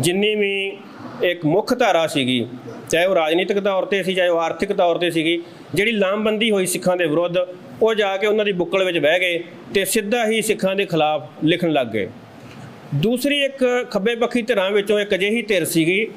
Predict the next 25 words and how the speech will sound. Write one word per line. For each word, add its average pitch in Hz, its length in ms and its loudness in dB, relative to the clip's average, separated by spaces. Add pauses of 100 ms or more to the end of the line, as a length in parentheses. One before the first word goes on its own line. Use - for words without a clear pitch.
(280)
ਜਿਹਦੇ 208 280 0
ਵਿੱਚੋਂ 233 380 0
ਅੱਗੇ 214 260 -2
ਛਣ 202 260 0
ਕੇ 220 180 0
ਦੋ 208 240 0
ਤਿੰਨ 226 220 0
ਬੰਦੇ 208 540 -2
ਨਿਰੋਲ, 202 760 2
ਅਹ, - 880 -2
ਸਿੱਖ 240 520 0
ਅਹਿਸਾਸ 220 720 0
ਦੀ 254 200 2
ਨੁਮਾਇੰਦਗੀ 226 460 0
ਕਰਨ 214 240 0
ਤੱਕ 208 180 0
ਚਲੇ 180 280 0
ਗਏ, 127 160 0
ਜਿਨ੍ਹਾਂ 170 300 0
ਵਿੱਚੋਂ 214 200 0
ਖਲੜਾ 202 300 0
ਸਾਹਿਬ 214 240 -2
ਵੀ 208 80 2
ਇੱਕ - 140 -2
ਨੇ, - 140 0